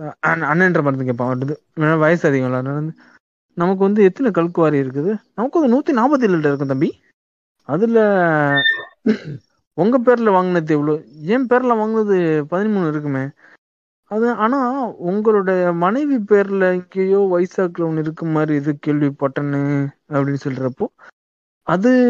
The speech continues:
இது, இது தம்பி, அது வந்து என்னோட மாமனார் என் பொண்டாட்டி பேர்ல வாங்கி போட்டுருக்கான். ஆனா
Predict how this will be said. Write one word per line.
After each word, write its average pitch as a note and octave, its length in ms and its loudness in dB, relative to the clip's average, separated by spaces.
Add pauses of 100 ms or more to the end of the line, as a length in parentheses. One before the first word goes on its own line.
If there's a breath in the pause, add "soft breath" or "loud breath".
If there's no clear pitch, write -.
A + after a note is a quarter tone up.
(120)
இது, F#3 240 2
இது G3+ 160 0
தம்பி, F3 360 2 (120)
அது D3+ 240 -2
வந்து F3 220 0
என்னோட D#3 180 -2
மாமனார் F#3 460 0
என் E3+ 180 0
பொண்டாட்டி D#3+ 280 0
பேர்ல C#3 240 -2
வாங்கி C3+ 160 -2
போட்டுருக்கான். C3 420 -8
ஆனா F#3 160 0